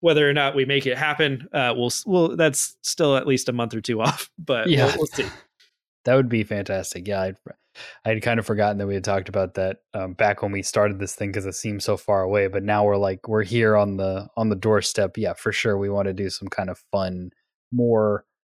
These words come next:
Speaker 2: silly kind of content when we're together in person. We had a, a few episodes on our last show where we did, like, a,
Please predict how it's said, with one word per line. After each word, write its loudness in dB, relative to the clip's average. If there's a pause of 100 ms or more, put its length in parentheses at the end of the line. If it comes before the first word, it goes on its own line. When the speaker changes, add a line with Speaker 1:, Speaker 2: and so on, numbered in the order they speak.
(580)
Speaker 2:
silly 0
kind -2
of -2
content -4
when -6
we're -4 (120)
together -2
in -6
person. -6
We -4
had 2
a, -2
a -6 (260)
few 4
episodes -2
on -8
our -6
last -2
show -4
where -6 (880)
we -4
did, 0
like, -2
a, 0